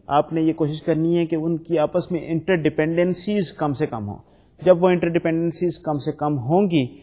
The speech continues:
تو اس کا مطلب ہے کہ وہ coupling کم ہے۔ یہ جو coupling جو ہے، انٹر لنکیجز جو ہیں، یہ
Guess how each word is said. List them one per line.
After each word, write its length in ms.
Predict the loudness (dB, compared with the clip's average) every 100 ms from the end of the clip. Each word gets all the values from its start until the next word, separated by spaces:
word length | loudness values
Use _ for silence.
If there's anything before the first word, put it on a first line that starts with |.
| -16 -6
تو 60 |
اس 120 | -4 -2
کا 100 | -4
مطلب 280 | 0 2
ہے 180 | 4 2 0
کہ 60 | -2
وہ 140 | -2
coupling 500 | 0 0 2 4 4 0 -14 -20 _
کم 240 | -2 -2
ہے۔ 220 | -2 -10 -18 _ _ _ _ _ _ _ _ _ _ _ _ _ _ _ -8
یہ 160 | 2
جو 120 | 4
coupling 500 | 4 4 2 2 2
جو 180 | 4 6
ہے، 140 | 6 6
انٹر 280 | 2 0 0
لنکیجز 640 | 2 2 4 4 4 4 2
جو 100 | -4
ہیں، 280 | -4 -6 -8
یہ 420 | -8 0 4 4